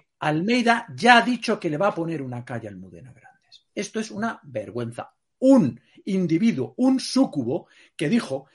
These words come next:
que las monjas violadas y asesinadas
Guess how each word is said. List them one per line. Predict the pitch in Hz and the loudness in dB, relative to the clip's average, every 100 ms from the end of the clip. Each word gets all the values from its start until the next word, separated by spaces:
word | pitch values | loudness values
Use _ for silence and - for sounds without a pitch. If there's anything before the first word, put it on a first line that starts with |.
| _ _ | _ _
que | - | -12
las | 143 131 - | -10 -10 -6
monjas | 185 247 - 214 - _ - | -2 -2 -2 -4 -6 _ -14
violadas | 120 147 147 208 156 123 - _ _ _ _ | -6 -2 0 0 0 -8 -14 _ _ _ _
y | 127 | -10
asesinadas | 120 - 233 180 180 175 110 - | -6 -2 -2 -2 -2 -2 -6 -16